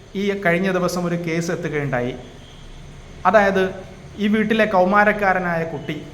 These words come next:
ആ വീട്ടിലെ ചെറിയ കുട്ടികളോടൊക്കെ വളരെ റൂഡായിട്ട് പെരുമാറുകയും അവരെയൊക്കെ ആക്രമിക്കുകയും കുട്ടിയെ എടുത്ത് താഴെ ഇടുന്ന അവസ്ഥ വരെ ഉണ്ടായി എന്ന് ഒരമ്മ എൻ്റെ അടുത്ത് വന്ന് പരാതി പറയുകയുണ്ടായി. ഇതൊക്കെ കൗമാരക്കാരുടെ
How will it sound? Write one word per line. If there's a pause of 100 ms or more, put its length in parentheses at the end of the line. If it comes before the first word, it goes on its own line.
(480)
ആ
വീട്ടിലെ
ചെറിയ
കുട്ടികളോടൊക്കെ
വളരെ (140)
റൂഡായിട്ട്
പെരുമാറുകയും (160)
അവരെയൊക്കെ
ആക്രമിക്കുകയും (440)
കുട്ടിയെ (140)
എടുത്ത് (440)
താഴെ
ഇടുന്ന (120)
അവസ്ഥ
വരെ
ഉണ്ടായി
എന്ന് (340)
ഒരമ്മ (280)
എൻ്റെ
അടുത്ത്
വന്ന് (120)
പരാതി
പറയുകയുണ്ടായി. (880)
ഇതൊക്കെ (100)
കൗമാരക്കാരുടെ